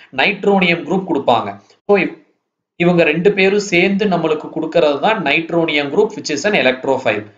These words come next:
நல்லா கவனிச்சுக்காங்க, ரொம்ப நல்லா தெளிவா பார்க்கணும். அப்ப இந்த இடத்துல என்ன நடக்கும் அப்படின்னு பார்த்துட்டீங்கன்னா, நல்லா கவனிங்க. இது யாரை love பண்ணும்? பென்சீனை love பண்ணும். ஏன்னா பென்சீன் கிட்ட electron நிறைய இருக்கு. அப்ப இதுல இருந்து யாரை வெளியே அனுப்பணும்? ஒரு ஹைட்ரஜனை எனக்கு வெளியே அனுப்பணும்.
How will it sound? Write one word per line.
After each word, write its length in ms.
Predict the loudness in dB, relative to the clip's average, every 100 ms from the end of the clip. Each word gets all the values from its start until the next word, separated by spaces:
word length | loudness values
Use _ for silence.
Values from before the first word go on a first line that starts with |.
| _
நல்லா 440 | -4 -2 2 4 4
கவனிச்சுக்காங்க, 800 | 2 -4 -4 0 2 2 -2 -4 -18 _
ரொம்ப 340 | -6 -4 0 2
நல்லா 200 | 2 0
தெளிவா 380 | 0 2 2
பார்க்கணும். 400 | 2 -2 -2 -12 -18 -6
அப்ப 180 | -4 -2
இந்த 160 | 0
இடத்துல 280 | 0 0 -2
என்ன 220 | 0 2
நடக்கும் 420 | 2 2 0 -2 -2
அப்படின்னு 40 |
பார்த்துட்டீங்கன்னா, 960 | -2 -2 -6 -6 -8 -6 -4 -4 -4 -10 -6
நல்லா 80 | 0
கவனிங்க. 540 | 0 0 -6 -4 -6 -6 _ _ _ _ _ _ _
இது 220 | -2 2
யாரை 320 | 4 4 4
love 200 | 4 2
பண்ணும்? 460 | 2 -2 0 -2 -2
பென்சீனை 540 | 0 0 0 0 2 4
love 260 | 4 2
பண்ணும். 220 | 0 -2 -2
ஏன்னா 20 |
பென்சீன் 540 | 0 0 0 0 0
கிட்ட 220 | 0 2
electron 480 | 2 2 2 2 0
நிறைய 320 | 0 2 2
இருக்கு. 280 | 2 -2 -12 -20 -4
அப்ப 200 | 0 2
இதுல 340 | 0 2 2 4
இருந்து 280 | 2 0
யாரை 300 | 4 4 4
வெளியே 240 | 2 2 0
அனுப்பணும்? 380 | 0 0 0 0
ஒரு 160 | 2
ஹைட்ரஜனை 580 | 2 2 2 0 2 2
எனக்கு 240 | 0 -2
வெளியே 260 | -2 0 0
அனுப்பணும். 340 | -2 -6 -10